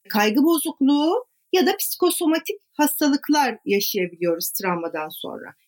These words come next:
Eğer iyileşmezse, çünkü travmanın bir iyileşme dönemi var.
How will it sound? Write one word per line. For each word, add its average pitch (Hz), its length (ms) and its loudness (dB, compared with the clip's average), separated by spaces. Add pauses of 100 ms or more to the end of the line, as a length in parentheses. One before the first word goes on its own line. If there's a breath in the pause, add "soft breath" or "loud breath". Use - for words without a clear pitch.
(240)
Eğer 349 380 2 (400)
iyileşmezse, 277 920 2 (140)
çünkü 262 260 0 (140)
travmanın 302 480 2
bir 311 180 2
iyileşme 269 600 0
dönemi 254 360 2
var. 185 240 -2